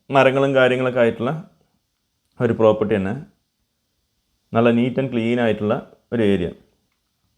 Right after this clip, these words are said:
ശാന്തമായിട്ടിരിക്കുന്നത് തന്നെ ടൗണിൻ്റെ അടുത്തുമാണ്. വെളിയിലൊരു, ആ, ഇന്ത്യൻ ടൈപ്പുള്ളൊരു, ആ, ക്ലോസറ്റും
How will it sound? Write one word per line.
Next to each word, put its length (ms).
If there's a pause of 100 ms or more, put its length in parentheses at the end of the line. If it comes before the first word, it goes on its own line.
(380)
ശാന്തമായിട്ടിരിക്കുന്നത് 840
തന്നെ 200
ടൗണിൻ്റെ 360
അടുത്തുമാണ്. 420 (540)
വെളിയിലൊരു, 440 (360)
ആ, 20 (540)
ഇന്ത്യൻ 300
ടൈപ്പുള്ളൊരു, 480 (480)
ആ, 20 (920)
ക്ലോസറ്റും 440